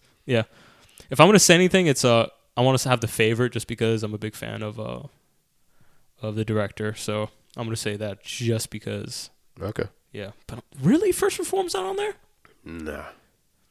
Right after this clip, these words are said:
Speaker 1: The fuck outta here. Uh,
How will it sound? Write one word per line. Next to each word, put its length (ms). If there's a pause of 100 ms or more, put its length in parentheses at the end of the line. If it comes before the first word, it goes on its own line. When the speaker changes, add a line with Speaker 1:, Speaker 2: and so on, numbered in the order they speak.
(520)
Speaker 1:
The 80
fuck 400
outta 240
here. 220 (1120)
Uh, 300